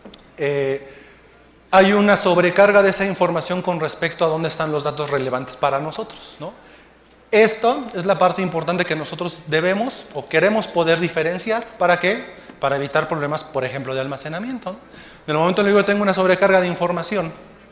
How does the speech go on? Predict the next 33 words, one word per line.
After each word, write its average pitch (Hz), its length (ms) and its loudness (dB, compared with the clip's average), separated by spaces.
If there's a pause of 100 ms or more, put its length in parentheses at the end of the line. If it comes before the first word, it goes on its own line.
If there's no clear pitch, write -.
(340)
y 156 80 -8
yo 160 100 0
ya 180 80 4
no 180 80 -4
soy 180 140 0
capaz 180 300 2
de 190 140 4 (360)
guardarla 185 540 6
o 190 40 4
de 190 60 6
almacenarla, 190 640 -2 (360)
pues 151 120 -6
es 156 80 -8
cuando 151 180 -4
empiezo 139 240 -8
con 135 140 -6
ese 131 140 -10
tipo 127 220 -12
de 131 100 -8
problemas. 190 340 -8 (260)
Entonces, 135 300 -10
la 151 160 2
idea 175 400 0 (100)
es 147 100 -12
precisamente 156 520 -6
poder 160 260 -2
diferenciar 185 640 -2
dónde 180 180 -4
está 170 140 -8
la 165 60 -8
información 156 480 -10
de 156 80 -4
valor 135 320 -4